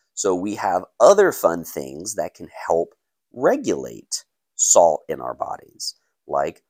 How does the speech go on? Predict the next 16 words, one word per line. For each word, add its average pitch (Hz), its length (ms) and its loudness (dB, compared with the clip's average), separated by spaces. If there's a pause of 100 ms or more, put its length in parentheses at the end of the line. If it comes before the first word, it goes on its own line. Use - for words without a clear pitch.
(120)
hormones 82 680 0
and 71 160 -8
our 90 140 4
kidneys 92 720 -4
and 76 160 -8
our 113 180 6
liver, 147 540 2 (240)
things 156 240 -2
that 139 140 4
<laughs> 139 180 -4
were 180 100 8
not 135 380 2
there 107 400 4
in 101 300 -4
that 85 200 -2
simple 92 800 0